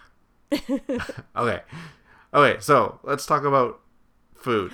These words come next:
Speaker 2: <laughs>
Speaker 1: There's so much good food.
Speaker 2: Food, food, food. There is. Uh, I know you and I both had the hazelnut cream tipo,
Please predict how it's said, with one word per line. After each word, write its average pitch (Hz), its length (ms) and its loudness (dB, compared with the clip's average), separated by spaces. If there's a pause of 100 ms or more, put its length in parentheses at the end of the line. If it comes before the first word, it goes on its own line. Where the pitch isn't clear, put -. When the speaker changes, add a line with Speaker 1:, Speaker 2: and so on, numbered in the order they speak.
(160)
Speaker 2:
<laughs> - 180 -4
Speaker 1:
There's 294 160 -6
so 240 140 -6
much 247 240 -12
good - 140 -18
food. - 240 -18 (600)
Speaker 2:
Food, 117 200 -8
food, 98 160 -18
food. - 140 -20 (480)
There 92 200 0
is. - 200 -18 (580)
Uh, 110 680 6 (200)
I 123 100 0
know 139 140 4
you 135 160 -2
and 135 100 2
I 131 80 2
both 117 280 -2
had 110 280 0
the 107 100 -2
hazelnut 104 540 -4
cream 104 480 -8
tipo, 101 460 -10